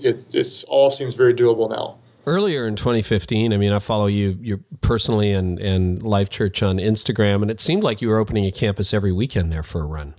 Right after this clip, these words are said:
Speaker 2: Like, it
Speaker 1: We
Speaker 2: was
Speaker 1: did.
Speaker 2: crazy.
Speaker 1: It was just, yeah, it was just kinda, that's the way they fell. And then, then we're in a se-, it's, in, now we're in a season of doing a lot of work behind the scenes nobody knows about.
Speaker 2: Right.
Speaker 1: And so, you know, we've, we're, I've got, uh, three pieces of land we've,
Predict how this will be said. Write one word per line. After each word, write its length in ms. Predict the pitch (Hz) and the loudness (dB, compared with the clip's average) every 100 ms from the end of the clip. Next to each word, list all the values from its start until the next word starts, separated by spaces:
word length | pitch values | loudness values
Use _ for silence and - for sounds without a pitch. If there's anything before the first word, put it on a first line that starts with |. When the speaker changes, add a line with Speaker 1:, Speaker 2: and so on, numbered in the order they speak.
| _ | _
Speaker 2:
Like, 160 | 87 127 | -10 -2
it 40 | |
Speaker 1:
We 40 | 196 | 2
Speaker 2:
was 60 | |
Speaker 1:
did. 120 | 185 - | 4 6
Speaker 2:
crazy. 280 | 131 - | 6 4
Speaker 1:
It 100 | 170 | -2
was 140 | 170 170 | -2 0
just, 260 | 175 - | 0 0
yeah, 280 | 175 160 151 | 0 2 2
it 60 | 151 | 0
was 140 | 143 | -4
just 200 | 139 - | -6 -6
kinda, 180 | 151 143 | 0 2
that's 120 | 135 | 2
the 100 | 143 | 0
way 140 | 139 135 | 0 0
they 120 | 120 | -2
fell. 540 | - 139 123 123 123 135 | 2 4 4 2 0 -4
And 160 | 123 | -2
then, 220 | 131 131 139 | -2 -4 2
then 240 | 175 170 | 2 6
we're 180 | 151 143 | 4 4
in 140 | 147 | 2
a 40 | 135 | -2
se-, 160 | - | -2
it's, 280 | 160 - - | -2 -4 -8
in, 300 | - 147 139 151 | -12 -10 -10 -2
now 240 | 151 147 | 2 4
we're 80 | 143 | 2
in 40 | |
a 20 | 135 | 2
season 340 | 151 139 135 | 2 2 2
of 80 | 123 | 2
doing 180 | 135 127 | 2 4
a 40 | |
lot 180 | 131 131 | 4 4
of 60 | |
work 160 | 131 127 | 4 0
behind 280 | 123 131 123 | -2 0 -2
the 60 | |
scenes 320 | - 131 123 131 | -2 -2 0 2
nobody 240 | 123 117 | 2 4
knows 180 | 120 113 | 2 2
about. 360 | 120 117 - - - - | 0 -2 -4 -14 -12 -6
Speaker 2:
Right. 200 | 87 80 | -4 -4
Speaker 1:
And 120 | 117 | -4
so, 360 | - 120 117 113 | 2 4 4 0
you 120 | 135 | -2
know, 140 | 123 | 4
we've, 380 | 123 120 - - - | 4 4 0 -20 -2
we're, 340 | 127 120 113 | 4 4 2
I've 120 | 120 | 0
got, 320 | 123 117 - - - - _ _ - - - - | 2 2 -2 -14 -20 -20 _ _ -16 -12 -10 0
uh, 280 | 127 123 120 | 2 4 0
three 500 | - - 139 147 147 | -4 -2 2 4 4
pieces 400 | 160 143 - 123 | 0 -2 0 0
of 100 | 120 | 2
land 460 | 123 123 123 120 | 4 4 2 2
we've, 240 | 117 110 | 2 2